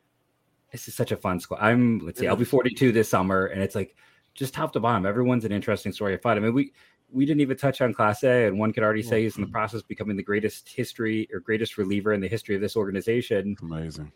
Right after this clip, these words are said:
Speaker 1: A-, and, you know, he, he got a few
Speaker 2: And we
Speaker 1: mentions,
Speaker 2: barely
Speaker 1: but
Speaker 2: talk about him.
Speaker 1: Yeah,
Speaker 2: It's funny you say
Speaker 1: Jose,
Speaker 2: that.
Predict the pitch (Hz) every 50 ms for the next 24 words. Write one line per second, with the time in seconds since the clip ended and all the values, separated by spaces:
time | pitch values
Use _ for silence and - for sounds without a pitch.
0 | _ _ _ _ - 143 139 - - 135 131 131 131 131 131 123 123 - _ _
1 | _ _ _ 135 123 107 107 113 120 113 - - 110 117 127 - 139 131 135 131
2 | 123 120 117 - 127 117 - - 139 143 147 131 151 151 156 170 175 165 147 -
3 | 180 175 156 147 131 120 107 92 80 78 - _ _ _ _ _ _ 160 175 139
4 | 104 98 104 101 - - - 101 135 131 131 180 165 139 - -